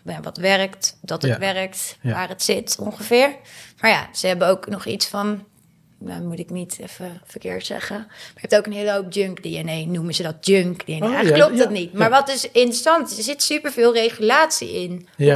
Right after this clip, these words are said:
Speaker 1: kan er namelijk uit één halve zaadcel en één halve, een heel kind in negen maanden, hè?
Speaker 2: Ja.
Speaker 1: Weet je hoe ontzettend vet systeem dat is?
Speaker 2: Ja, ja.
Speaker 1: En dan is daar de helft nog ineens van bekend.
Speaker 2: Ja.
Speaker 1: Maar ja, dat D N A, omdat het zo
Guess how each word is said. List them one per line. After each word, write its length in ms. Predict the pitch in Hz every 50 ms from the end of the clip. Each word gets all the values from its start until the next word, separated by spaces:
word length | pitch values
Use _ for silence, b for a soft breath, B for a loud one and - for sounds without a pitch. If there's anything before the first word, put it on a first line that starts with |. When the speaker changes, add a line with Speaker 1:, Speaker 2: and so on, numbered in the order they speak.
| -
Speaker 1:
kan 120 | 269 269 269
er 80 | 262
namelijk 420 | 254 269 262 262 269 247 247 240 226
uit 180 | 226 233 226
één 260 | - - 254 269 269 254
halve 480 | 226 240 247 262 277 262 262 220 - - _
zaadcel 580 | - - 208 202 208 214 208 - 214 214 208 208
en 240 | - 196 202 196 B B B B B B B - -
één 260 | - 196 208 208 202 202 - -
halve, 300 | - - 202 220 220 - - 127 B B B B B B B B
een 180 | - 233 247
heel 280 | 247 233 269 294 285 285
kind 300 | 285 - 320 320 320 311
in 100 | 262 240
negen 340 | 214 185 202 208 208 208 202
maanden, 280 | 185 185 190 185 190 233
hè? 40 | 143
Speaker 2:
Ja. 220 | 143 135 127 123 123
Speaker 1:
Weet 160 | 110 123 233
je 80 | - 254
hoe 380 | 226 233 262 320 302 269 -
ontzettend 560 | - 240 240 - - - 277 285 294 294 247 -
vet 180 | - 294 285 285
systeem 440 | - - 262 - - - 311 311 226
dat 160 | 180 - 117
is? 280 | - - 175 156 135 -
Speaker 2:
Ja, 120 | 170 147 123 -
ja. 80 | - - - - -
Speaker 1:
En 120 | - -
dan 180 | 262 302 302 302
is 120 | 311 311
daar 120 | - 302 277
de 100 | 294 285
helft 240 | 285 330 370 277
nog 180 | 269 247 220 -
ineens 260 | - - 190 190 202
van 140 | 202 226 226
bekend. 500 | 240 240 240 - 311 277 208 180 185 - -
Speaker 2:
Ja. 260 | 156 147 139 131 113 113 - _
Speaker 1:
Maar 160 | - 254 247
ja, 80 | 247 240
dat 60 | 233
D 20 | 277 277 285 277 277
N 20 | 294
A, 280 | 311 294 254 240 233
omdat 220 | 233 247 247 254 247
het 140 | 254 247 -
zo 400 | - 277 269 262 262 254 254 247